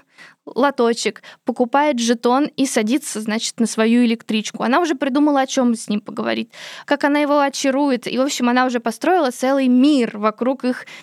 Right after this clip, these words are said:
несостоявшейся всё ещё встречи, потому что перед ним обычная продавщица жетонов.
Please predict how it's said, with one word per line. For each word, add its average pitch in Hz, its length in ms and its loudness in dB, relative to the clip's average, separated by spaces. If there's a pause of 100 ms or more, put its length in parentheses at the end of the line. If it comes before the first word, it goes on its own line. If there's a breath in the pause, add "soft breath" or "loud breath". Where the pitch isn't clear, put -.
несостоявшейся 247 800 0
всё 247 180 -2
ещё 240 220 -2
встречи, 320 360 -2
потому 220 280 0
что 240 160 -4
перед 233 320 -2
ним 339 220 2 (340 loud breath)
обычная 277 480 0
продавщица 220 600 -4
жетонов. 196 500 -4